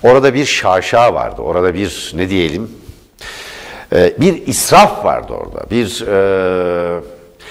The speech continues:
insanların, e, varlık kuyruğu dedik, dediğiniz domates, biber, e, patlıcan ve patates kuyruğunda birbirini ezdiği, utandığı, o kuyruğa girdiği için utandığı bir dönemde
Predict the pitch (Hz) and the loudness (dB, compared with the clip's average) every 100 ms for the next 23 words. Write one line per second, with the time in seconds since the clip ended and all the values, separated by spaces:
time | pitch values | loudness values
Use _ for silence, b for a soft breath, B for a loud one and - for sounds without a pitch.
0 | B B B 135 131 160 151 160 156 175 | B B B 2 4 2 4 2 2 -2
1 | 139 123 113 127 139 196 - 143 123 120 | -4 -2 4 4 4 2 -2 -4 -2 0
2 | 117 113 113 113 87 90 113 104 110 120 | 0 -2 -4 -10 -10 -2 -2 0 -2 -4
3 | 160 - B B 87 92 131 156 - 123 | -6 -10 B B 0 4 6 4 4 0
4 | - - 127 131 120 127 - 123 117 117 | -2 -2 2 4 4 0 -6 0 2 2
5 | 113 123 120 127 120 120 113 110 120 117 | 0 0 0 -2 0 2 2 2 2 2
6 | 113 B B - 123 117 113 180 - 131 | -2 B B -4 -2 -2 -2 -2 -2 -2
7 | 101 95 80 76 101 143 - B B B | 0 -2 -4 -2 -2 -4 -14 B B B
8 | 101 143 139 151 151 180 151 95 82 101 | 0 2 4 4 4 2 2 -2 -8 -10
9 | 120 - B B - 127 151 151 151 190 | -10 -18 B B -4 2 4 4 4 4
10 | 190 147 - 120 120 120 110 110 101 117 | 4 2 -2 -2 0 0 -2 -6 -6 -6
11 | 113 - 107 95 - 117 113 175 139 117 | -6 -8 -8 -6 0 0 4 4 4 -2
12 | 85 80 67 60 76 | -4 -8 -8 -12 -12